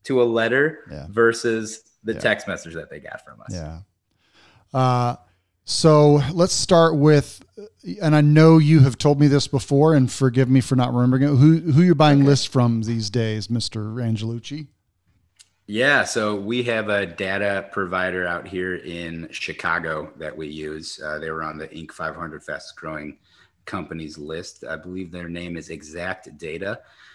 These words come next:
Speaker 1: And if you'd like to work with the data scientist that I use or the list builder that I use, just shoot me a quick message.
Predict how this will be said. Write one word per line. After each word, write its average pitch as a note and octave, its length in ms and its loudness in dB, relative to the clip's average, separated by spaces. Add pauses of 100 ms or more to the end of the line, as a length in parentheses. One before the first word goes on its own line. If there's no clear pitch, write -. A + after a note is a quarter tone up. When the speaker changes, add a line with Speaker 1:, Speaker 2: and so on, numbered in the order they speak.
(160)
Speaker 1:
And F2+ 120 -10
if F2 160 -14
you'd F2+ 160 -10
like F2+ 320 -10
to F2 180 -10
work F#2 500 -8
with D#2+ 440 -12 (140)
the D#2 460 -16 (100)
data E2+ 260 -10
scientist E2+ 680 -14
that D2+ 140 -10
I E2 120 -10
use E2 240 -12
or D#2 40 -14
the D#2 100 -14
list E2+ 280 -14
builder D#2+ 240 -12
that D#2 160 -10
I E2+ 140 -8
use, F2 200 -12
just E2+ 220 -10
shoot F#2+ 300 -10
me F2 160 -10
a D#2+ 80 -10
quick - 340 -14
message. F2 640 -12